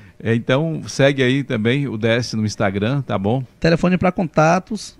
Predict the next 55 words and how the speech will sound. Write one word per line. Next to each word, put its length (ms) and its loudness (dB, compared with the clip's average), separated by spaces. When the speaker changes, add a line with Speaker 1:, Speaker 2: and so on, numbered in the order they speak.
Speaker 2:
é 380 4
o 100 0
sete 340 0
um 80 4
nove, 400 2
oito 300 2
um 140 2
vinte, 280 0
quarenta 340 0
e 60 4
oito 180 0
nove 280 0
um. 160 -2
Eu 100 -4
costumo 320 -2
dizer 240 0
que 100 -2
esse, 180 -2
esse 180 0
número 240 2
é 20 4
pra 160 2
tudo, 280 -2
não 80 0
mudo 200 0
ele 140 2
pra 180 0
nada. 380 -2
Speaker 1:
Chama 340 0
no 100 2
Zap 380 2
aí, 80 0
se 100 -6
é 40 -2
pra 160 -4
Speaker 2:
É 20 -10
pra 140 0
Speaker 1:
cantar 300 2
Speaker 2:
tudo. 80 4
Speaker 1:
ou 60 0
se 100 -4
é 20 -2
pra 160 -2
resolver 240 0
Speaker 2:
Pra 80 -4
Speaker 1:
problema 260 2
no 80 6
Speaker 2:
tudo. 80 4
Speaker 1:
seu 160 0
carro 380 0
aí. 200 0
Speaker 2:
Com 80 -4
certeza, 440 -2
tamo 160 -2
aí. 160 0